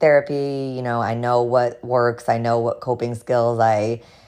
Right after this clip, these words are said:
can use and which I can't. I, I think that through a lot of it, it really has come down to just getting on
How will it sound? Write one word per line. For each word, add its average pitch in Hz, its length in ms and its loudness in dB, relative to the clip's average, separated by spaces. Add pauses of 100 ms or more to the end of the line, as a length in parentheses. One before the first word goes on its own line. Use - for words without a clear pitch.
(520)
can 143 560 0
use 151 500 2
and 117 160 -2
which 117 160 -2
I 113 120 0
can't. 131 460 -2
I, 117 420 0 (920)
I 143 100 4
think 143 340 -2
that 135 400 2
through 139 220 2
a 120 100 4
lot 117 320 2
of 127 140 -2
it, 185 500 0 (200)
it 147 160 -6
really 135 220 2
has 127 140 2
come 131 280 -6
down 120 340 0
to 120 460 -4
just 117 300 -10
getting 117 400 0
on 110 640 -4